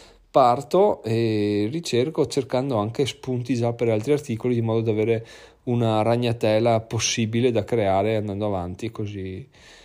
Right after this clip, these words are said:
così me, me la, me la spasso molto di più, no? Vivo nel presente, ma un po' anche, eh, orientato al futuro, perché so che c'è, ci sono queste possibilità da agganciare a quell'articolo. E vi dico che questa cosa, questa, questo articolo non l'avrei mai scritto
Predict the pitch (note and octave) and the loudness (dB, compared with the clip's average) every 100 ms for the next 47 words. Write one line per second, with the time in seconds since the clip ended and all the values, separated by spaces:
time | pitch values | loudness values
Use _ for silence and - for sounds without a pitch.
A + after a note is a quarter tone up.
0 | - _ - C3+ A2+ A2+ A#2 A2 A2+ A2+ | -20 _ 0 2 2 2 0 2 4 4
1 | G#2+ G#2+ G#2+ - A2+ A2+ B2+ A#2 G#2 G2+ | 4 2 0 0 0 2 0 0 0 -2
2 | G2+ A2+ F#2+ F#2+ G#2 G#2+ A2+ A2 G#2 F#2 | -2 -2 -2 -4 -6 -4 -2 0 0 -2
3 | F#2 C3+ G#2+ G2+ A2+ G2+ F#2+ F#2 G2 G#2 | -2 0 0 0 -2 0 -2 -2 -4 -2
4 | G#2+ G2 F2+ F#2+ - G#2 A2+ A2+ G#2 G2 | -4 -4 -4 -8 -4 -2 0 0 0 -2
5 | F#2+ G2 - A#2 G#2 F#2+ G2 F#2+ F#2 F2+ | -4 -4 -4 -6 -2 -4 -4 -6 -6 -6
6 | - F2 - - - - _ - F#2+ F2+ | -6 -8 -8 -16 -20 -20 _ -2 -2 -2
7 | E2+ C#2+ F#2+ - - A#2 A2+ - A#2 G2+ | -4 -8 -12 -12 -4 -2 -2 -6 -4 -4
8 | - A#2+ A2+ G2+ G2 G2 G2+ G#2 G2 - | -2 -2 2 2 2 0 0 0 -2 -2
9 | F#2 G2 F#2+ G2+ F#2 - F#2+ - F#2+ F#2 | 0 -2 -4 -8 -8 -10 -14 -12 -14 -14
10 | - _ _ _ _ _ _ _ A#2+ A2+ | -20 _ _ _ _ _ _ _ -12 -8
11 | A2+ A#2+ A#2 B2 A#2 - A#2 A2+ A2+ G#2 | -8 -6 -6 -8 -10 -10 -6 -4 0 0
12 | A2+ A2 A2 A2 G#2 G#2 G2+ A2+ A#2+ A2 | 0 -2 -6 -4 -2 -4 -4 -2 -2 -2
13 | A#2+ A#2 A#2+ A2 A2 A#2 A#2 A#2+ - - | -4 0 0 2 4 6 6 2 -2 -2
14 | A2 A2 A#2+ A#2+ | -4 0 4 4